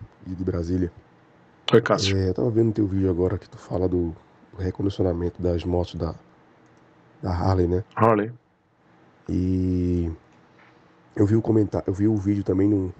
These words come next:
Speaker 1: no canal do Dan, lá do Americano de Araque.
Speaker 2: Uhum.
Speaker 1: E o comentário que você falou aí no seu vídeo foi mais sobre a marca, né? Do desespero da marca.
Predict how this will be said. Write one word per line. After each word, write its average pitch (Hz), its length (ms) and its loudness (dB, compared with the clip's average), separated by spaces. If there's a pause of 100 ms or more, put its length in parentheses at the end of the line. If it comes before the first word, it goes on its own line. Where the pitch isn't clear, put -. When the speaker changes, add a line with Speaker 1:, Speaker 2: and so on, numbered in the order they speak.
(240)
Speaker 1:
no 104 100 -14
canal 92 300 -4
do 98 80 -4
Dan, 95 180 0 (1000)
lá 87 80 -6
do 85 120 0
Americano 85 400 0
de 85 60 0
Araque. 82 280 -4 (640)
Speaker 2:
Uhum. 120 260 6 (720)
Speaker 1:
E 113 360 4
o 113 80 0
comentário 117 420 2
que - 60 -20
você 127 100 -8
falou 110 360 2
aí 110 140 6
no 107 100 0
seu 104 240 -2
vídeo 110 460 -4 (180)
foi - 140 -4
mais 101 220 0
sobre - 160 0
a - 40 0
marca, 107 320 2
né? 95 120 2
Do 90 80 -10
desespero 95 500 -4
da 104 100 4
marca. 92 560 -4